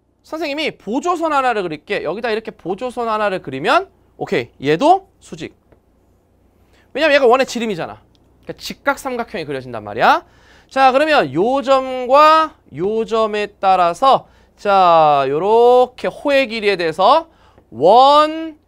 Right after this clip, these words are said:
주각. 얘를 점각이라고 할게. 여기다가 갈까? 점각. 그럼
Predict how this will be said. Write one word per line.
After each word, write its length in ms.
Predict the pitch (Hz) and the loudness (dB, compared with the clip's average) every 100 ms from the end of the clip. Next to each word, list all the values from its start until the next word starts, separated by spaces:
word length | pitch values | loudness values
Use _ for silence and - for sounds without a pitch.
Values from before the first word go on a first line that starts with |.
| _ _ | _ _
주각. 420 | - 180 165 139 _ _ _ _ _ _ _ _ _ _ _ _ _ _ _ _ 147 | -16 -6 -4 -4 _ _ _ _ _ _ _ _ _ _ _ _ _ _ _ _ -4
얘를 380 | 185 254 294 - _ _ _ _ | 2 2 0 -8 _ _ _ _
점각이라고 720 | 269 277 269 269 220 175 160 | -4 -2 -2 -2 0 -4 -4
할게. 320 | 156 _ 151 - _ _ | -10 _ -18 -18 _ _
여기다가 340 | 110 131 127 | -18 -14 -12
갈까? 480 | 113 110 - 196 220 _ _ _ _ _ _ | -12 -14 -10 -8 -8 _ _ _ _ _ _
점각. 400 | - 190 156 113 _ _ - | -10 -8 -8 -12 _ _ -12
그럼 160 | 214 | -12